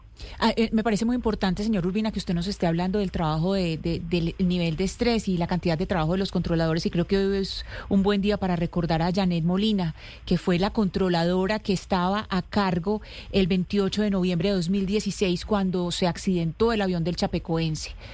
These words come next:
cuando, cuando se mataron los jugadores del, del Chapecoense. Esta mujer estuvo bajo una tensión, ella sola, todo el mundo decía, cuando se filtró esa grabación, todo el mundo decía: "Esta mujer, ¿por qué está tan tranquila?". Pues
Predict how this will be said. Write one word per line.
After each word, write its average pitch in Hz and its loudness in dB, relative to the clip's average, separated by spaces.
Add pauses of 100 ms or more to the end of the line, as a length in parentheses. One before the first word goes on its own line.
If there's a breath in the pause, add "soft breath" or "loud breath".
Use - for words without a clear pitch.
(160 loud breath)
cuando, 170 2
cuando 170 0
se 165 0
mataron 160 0
los 185 2
jugadores 160 2
del, 165 0
del 165 2
Chapecoense. 160 0
Esta 190 2
mujer 185 2
estuvo 214 2
bajo 196 0
una 165 2
tensión, 175 2
ella 190 2
sola, 214 2
todo 202 0
el 170 0
mundo 196 0
decía, 185 0
cuando 196 0
se 175 0
filtró 165 0
esa 170 0
grabación, 175 0 (340 loud breath)
todo 196 4
el 185 2
mundo 214 0
decía: 190 0
"Esta - -4
mujer, 208 0
¿por 180 -4
qué - 0
está 220 -2
tan 226 0
tranquila?". 185 -2 (400 loud breath)
Pues 180 2